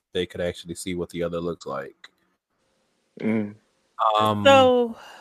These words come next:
Speaker 3: mm.
Speaker 1: okay. I,
Speaker 3: I,
Speaker 1: mm.
Speaker 2: Mm.
Speaker 1: It's
Speaker 3: I gotta
Speaker 1: strange, but I don't wanna judge, 'cause I know families'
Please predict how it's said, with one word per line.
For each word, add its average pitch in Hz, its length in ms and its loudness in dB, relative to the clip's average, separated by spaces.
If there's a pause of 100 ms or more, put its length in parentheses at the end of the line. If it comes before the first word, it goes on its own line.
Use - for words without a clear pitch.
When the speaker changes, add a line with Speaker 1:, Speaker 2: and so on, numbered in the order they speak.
(140)
Speaker 3:
mm. 208 300 -8 (100)
Speaker 1:
okay. 113 480 4 (180)
I, 82 140 -2 (1500)
Speaker 3:
I, 202 80 0
Speaker 1:
mm. 147 520 4 (540)
Speaker 2:
Mm. 196 280 8
Speaker 1:
It's - 160 8
Speaker 3:
I 330 60 10
gotta 233 60 10
Speaker 1:
strange, 220 300 10 (540)
but 156 100 8
I 151 100 10
don't 151 140 8
wanna 127 160 4
judge, 90 500 -2
'cause 117 180 2
I 123 60 8
know 127 160 4
families' 113 520 0